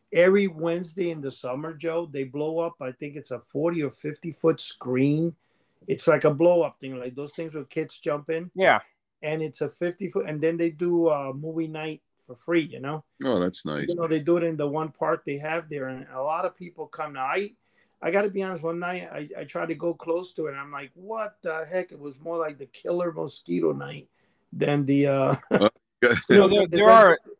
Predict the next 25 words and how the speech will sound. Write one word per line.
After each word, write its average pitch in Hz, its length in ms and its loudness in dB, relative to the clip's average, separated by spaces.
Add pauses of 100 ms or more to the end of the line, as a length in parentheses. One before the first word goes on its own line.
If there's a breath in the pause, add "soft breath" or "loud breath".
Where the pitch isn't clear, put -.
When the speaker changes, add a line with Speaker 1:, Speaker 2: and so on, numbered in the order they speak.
(220)
Speaker 2:
there's 175 260 0
a 175 40 0
lot 165 260 10
of - 120 -2
places 165 380 0
that 147 160 4
are 131 100 2
doing 151 360 0
that 156 180 4
now, 156 320 6
and 123 180 -2
I 135 180 -2
know, 135 340 0
uh, 113 180 6
where 107 240 -2
I 147 160 8
live 131 280 0
a 117 60 -6
couple 135 320 -4
years 127 260 -2
ago, 120 120 -4
they 117 160 -4
tried 120 380 2
doing 127 300 -4
it 117 160 -8